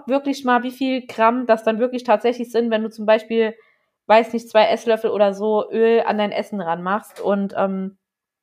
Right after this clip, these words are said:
ja, da wirst du ganz, ganz schnell merken, dass man sich da mega, ähm, verschätzt und ja, das kann dir im Endeffekt dein Defizit einfach zerstören.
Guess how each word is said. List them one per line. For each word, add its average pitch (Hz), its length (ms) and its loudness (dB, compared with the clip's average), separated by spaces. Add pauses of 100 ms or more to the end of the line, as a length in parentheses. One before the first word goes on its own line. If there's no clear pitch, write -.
(460)
ja, 226 260 4
da 220 100 6
wirst 254 220 -2
du 233 60 -2
ganz, 254 280 0
ganz 262 280 0
schnell 240 220 0
merken, 240 520 2
dass 214 220 2
man 220 160 -2
sich 233 180 -4
da 214 380 4 (200)
mega, 226 1120 4
ähm, 214 300 -4 (320)
verschätzt 247 920 -2
und 226 480 0 (100)
ja, 240 460 2 (100)
das 226 280 0
kann 233 200 0
dir 240 140 2
im 220 80 -2
Endeffekt 240 540 -2
dein 220 360 0
Defizit 240 640 -6
einfach 214 480 -2
zerstören. 190 680 -2